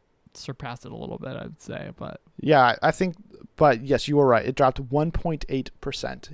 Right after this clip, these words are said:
Speaker 2: in its second
Speaker 1: It,
Speaker 2: weekend.
Speaker 1: it is nuts.
Speaker 2: It went from seventy-seven million to a measly seventy-five million dollars. And then after that, it dropped only nine percent to sixty-eight, then had a larger drop to fifty million to forty-two.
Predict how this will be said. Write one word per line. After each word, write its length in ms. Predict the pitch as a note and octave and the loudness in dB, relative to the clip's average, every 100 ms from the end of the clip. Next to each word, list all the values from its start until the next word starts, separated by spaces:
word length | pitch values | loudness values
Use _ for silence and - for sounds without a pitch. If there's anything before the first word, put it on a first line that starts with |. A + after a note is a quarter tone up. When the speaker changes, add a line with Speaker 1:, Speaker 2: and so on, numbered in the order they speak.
| - | -10
Speaker 2:
in 100 | B2+ | -8
its 160 | A#2 | -6
second 260 | - B2+ - | -4 -4 -4
Speaker 1:
It, 80 | - | -8
Speaker 2:
weekend. 280 | A#2 - | -10 -6
Speaker 1:
it 80 | F#3+ | 0
is 140 | D#3 B2+ | 0 0
nuts. 540 | C3 C3+ C#3+ C#3+ C3+ | -2 0 0 -2 2
Speaker 2:
It 120 | D3 | 2
went 160 | D3+ C3+ | 2 0
from 160 | C#3+ | -4
seventy-seven 800 | C#3 F3 E3+ F3+ D3+ D#3+ C#3+ C3+ C3 | 0 6 6 4 0 2 4 2 -2
million 300 | A#2+ G#2+ A#2 | -2 -2 -6
to 260 | - A2 | -6 -4
a 300 | G#2+ A2+ G#2+ | -2 -2 -2
measly 480 | B2+ C#3 D3+ B2+ C3+ | -8 -2 0 0 0
seventy-five 760 | B2+ - D3 D#3 C#3+ D3 B2 C#3 | 0 4 4 2 0 0 2 0
million 220 | C3 C3+ | -4 0
dollars. 400 | G#2 F#2+ G2 - - | 2 2 -2 -6 -2
And 80 | |
then 80 | E3+ | 2
after 240 | F3+ F3+ F3 | 2 2 0
that, 300 | A#3 C4+ F#3 | 0 0 -2
it 100 | - | 2
dropped 280 | F3+ F3+ - | 4 4 0
only 160 | F#3 | -2
nine 280 | F3 F3 G#3+ | 0 0 -2
percent 420 | - G3+ E3 D#3+ - - - _ - | 0 0 2 -2 -4 -16 -20 _ -2
to 100 | E3+ | 0
sixty-eight, 720 | - F3 - D#3 D#3 D3 - - - _ - | 4 2 2 4 4 4 -4 -16 -20 _ 0
then 140 | D3+ | 4
had 140 | D#3 | 6
a 60 | D3+ | 6
larger 300 | C#3+ C#3 C#3 | 8 6 4
drop 240 | C3 A#2+ - | 2 0 0
to 100 | C3 | -6
fifty 340 | - C#3 C3+ | -2 0 0
million 400 | C3 B2+ B2+ B2+ | 0 0 0 0
to 60 | A#2+ | -4
forty-two. 800 | - C3+ A#2+ - C#3 A#2+ A#2 | 0 0 0 -2 -2 0 0